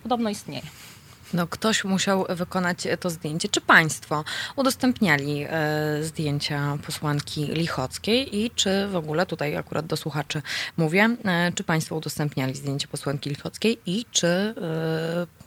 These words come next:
Speaker 2: podpisali je autorem, bo w końcu to nie państwo <laughs> byli w Sejmie i nie zrobili wtedy zdjęcia. Natomiast chciałabym się, e, zapytać teraz, e, fotoreporterów z nami,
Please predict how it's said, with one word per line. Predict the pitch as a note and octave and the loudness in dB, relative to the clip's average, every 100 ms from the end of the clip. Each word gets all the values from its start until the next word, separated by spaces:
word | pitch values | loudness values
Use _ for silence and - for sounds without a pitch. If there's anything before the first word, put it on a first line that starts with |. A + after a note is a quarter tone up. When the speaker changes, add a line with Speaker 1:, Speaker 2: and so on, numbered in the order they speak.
| - - | -14 -10
Speaker 2:
podpisali | D#3 - E3+ A3+ F3+ D3 | -8 -4 4 6 6 4
je | C#3+ F3+ | -2 -4
autorem, | - F3 - F3+ C3+ F3 - - | -2 0 4 4 4 0 -10 -10
bo | - | -8
w | |
końcu | - C#3 - D3 - - - - - - | -4 -4 -4 -4 -6 -16 -20 -20 -20 -2
to | C3 | 0
nie | C#3+ | 4
państwo | D#3 E3 - D3 D3+ E3 | 8 6 6 -2 -2 0
<laughs> | D3+ D3+ | 0 2
byli | D3+ - | 0 -2
w | |
Sejmie | - C#3 C#3+ | 2 2 2
i | D3 | -2
nie | D3+ | -4
zrobili | D3+ D#3+ D#3 C#3 | -2 0 0 -4
wtedy | - C#3+ | -6 -6
zdjęcia. | C#3+ D3+ B2+ - G#3+ - - - | -4 -2 0 0 0 0 -2 -2
Natomiast | F#3 G3 G3+ | 0 0 2
chciałabym | - A3+ A3+ | 6 6 6
się, | - G3+ | 4 4
e, | G3+ - F3 F3 E3+ E3+ | 4 2 2 2 2 2
zapytać | E3+ E3+ E3 - | 0 0 -4 -4
teraz, | D#3 D3+ - - | -4 -4 -4 -2
e, | D3 D3+ - D3+ D3 C#3+ D3 | 0 0 -2 -2 0 -2 -4
fotoreporterów | - C#3+ D3 D3+ - C#3 C3 - | -4 -6 -4 -4 -2 -2 -4 -8
z | C#3+ | -2
nami, | C#3+ C3 C3+ D3 D#3 | 0 0 0 -2 -2